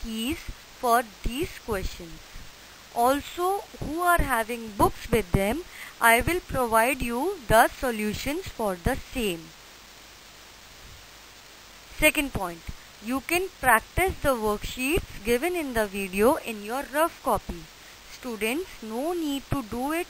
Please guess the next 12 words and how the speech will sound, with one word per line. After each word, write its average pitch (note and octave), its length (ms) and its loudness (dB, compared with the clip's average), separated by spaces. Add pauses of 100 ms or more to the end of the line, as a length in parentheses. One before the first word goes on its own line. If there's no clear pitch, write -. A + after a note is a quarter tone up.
(100)
in A3 240 -10
your G3+ 240 2 (220)
classwork A#3 560 2
copy. A#3 560 0 (440)
You C4 140 -4
can F4 340 0
practice - 580 -2
them A#3 240 0 (180)
whenever A3+ 440 -4
you E4+ 200 -2
want G#3 400 -2
to C#4+ 320 4